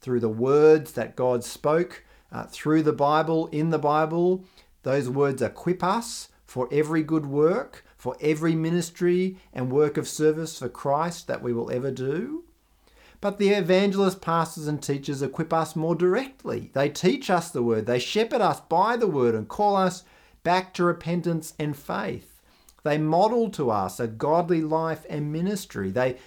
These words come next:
equip us for evangelism in our homes, in our community groups, in our workplaces. Their task is not to be doing all the work for us, but to be training us.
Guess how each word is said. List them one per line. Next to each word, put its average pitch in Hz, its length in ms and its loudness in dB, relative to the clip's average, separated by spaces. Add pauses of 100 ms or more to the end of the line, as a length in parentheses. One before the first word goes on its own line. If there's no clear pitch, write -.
(120)
equip 220 460 -2
us 95 320 -2
for 131 240 0
evangelism 151 840 0
in 127 80 -4
our 120 180 0
homes, 202 540 0
in 120 100 2
our 113 120 -2
community 190 640 -2
groups, 113 360 -4
in 127 120 -6
our 127 160 0
workplaces. 123 1300 -8 (680)
Their 175 280 4
task 180 640 -2
is 143 160 -2
not 180 200 0
to 170 60 -2
be 147 140 -2
doing 135 320 0
all 120 140 2
the 117 100 -2
work 110 340 -4
for 233 500 0
us, - 580 -12 (380)
but 202 240 0
to 202 120 0
be 202 180 -2
training 208 720 -4
us. - 640 -20